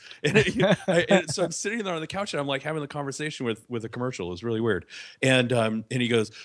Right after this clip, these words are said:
"Well, do you have fifteen minutes?" And I'm like, "Yes!" "Do you have three hundred dollars?" "Yes!"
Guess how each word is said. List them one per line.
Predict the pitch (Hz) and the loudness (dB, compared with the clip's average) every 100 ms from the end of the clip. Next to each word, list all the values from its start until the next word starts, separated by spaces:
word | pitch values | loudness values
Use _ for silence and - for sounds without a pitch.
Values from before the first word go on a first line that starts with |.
| - | -12
"Well, | 85 82 | -6 -6
do | 82 85 | -6 -4
you | 131 | -2
have | 120 90 | -2 -2
fifteen | - 123 - 143 123 | -2 -4 0 0 2
minutes?" | 127 214 - | 2 2 2
And | 165 | 4
I'm | |
like, | 175 180 262 | 6 6 6
"Yes!" | 302 330 320 196 117 - - - - | 4 6 6 4 2 -4 -6 -18 -8
"Do | 269 | -2
you | 117 214 | 2 4
have | 123 | 2
three | - 110 170 | 0 -2 2
hundred | 202 185 | 2 4
dollars?" | 185 285 294 302 | 2 4 4 6
"Yes!" | 349 381 381 320 - - | 6 6 6 4 2 -2